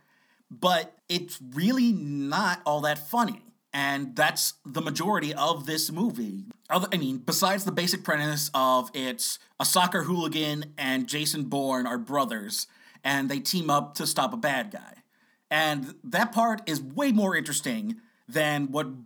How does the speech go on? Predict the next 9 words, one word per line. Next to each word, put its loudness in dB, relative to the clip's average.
Sacha 2
Baron 0
Cohen -2
usually 2
does, 2
which -6
is -6
dick -8
jokes. -4